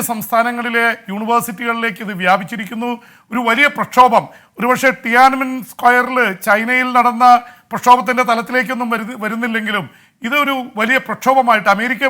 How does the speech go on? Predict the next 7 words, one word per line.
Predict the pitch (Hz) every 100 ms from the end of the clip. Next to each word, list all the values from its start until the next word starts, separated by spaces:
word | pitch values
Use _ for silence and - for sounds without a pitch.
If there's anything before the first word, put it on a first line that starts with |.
| 254
പോലുള്ളൊരു | 247 240 240 240 233 _ _ -
സ്ഥലത്ത് | 233 226 - 196
ആദ്യമായിട്ടാണ് | 196 262 240 214 240 226 220
ഈ | 226 269
രീതിയിൽ | 254 247 240 226 - _
പ്രക്ഷോഭം, | 208 - 233 240 240 _ 214
ആം, | 208 208